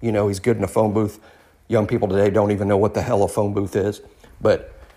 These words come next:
but Joe Kines is, is, is a hundred years old like me, so, so we know what, what the phone booth is.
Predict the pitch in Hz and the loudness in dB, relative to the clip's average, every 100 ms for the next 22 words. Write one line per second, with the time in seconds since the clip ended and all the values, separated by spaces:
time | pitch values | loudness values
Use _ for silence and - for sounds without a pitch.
0 | _ - - 107 - - 98 117 101 92 | _ -20 -2 0 2 2 2 2 0 0
1 | 95 - 107 92 - 101 87 104 98 107 | -4 -4 -4 -4 -6 -4 -2 -2 -2 0
2 | 98 110 98 101 95 101 98 - 92 87 | 2 2 2 0 0 -2 -4 -4 -2 -2
3 | - - 113 98 113 107 98 98 - 113 | -6 -4 0 0 2 2 2 2 0 -2
4 | 101 90 107 104 107 90 110 104 | -2 -2 -2 2 0 2 2 2